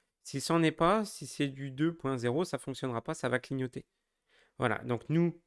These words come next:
on l'a passé directement sur nos, euh, vu qu'on n'a plus de place derrière, sur nos ports U S B trois point zéro qui sont à l'avant du P C.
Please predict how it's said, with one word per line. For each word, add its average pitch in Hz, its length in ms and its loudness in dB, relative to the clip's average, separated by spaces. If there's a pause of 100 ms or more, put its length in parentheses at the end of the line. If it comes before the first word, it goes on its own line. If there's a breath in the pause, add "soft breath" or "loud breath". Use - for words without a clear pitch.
(100)
on 131 140 -2
l'a 127 140 0
passé 135 340 -2
directement 131 760 -2
sur 117 340 -6
nos, 123 440 -4
euh, 113 200 -12
vu 110 140 -12
qu'on - 100 -8
n'a 113 100 -2
plus 117 100 -12
de 117 60 -18
place 117 160 -2
derrière, 117 360 -2 (440 loud breath)
sur 135 320 -2
nos 143 340 2
ports 143 360 2
U 131 100 0
S 120 180 0
B 135 200 0
trois 120 220 -4
point 123 180 0
zéro 127 260 2
qui 120 160 -8
sont 143 200 -4
à 117 40 2
l'avant 127 280 4
du 147 100 -4
P 131 140 -4
C. 170 240 -6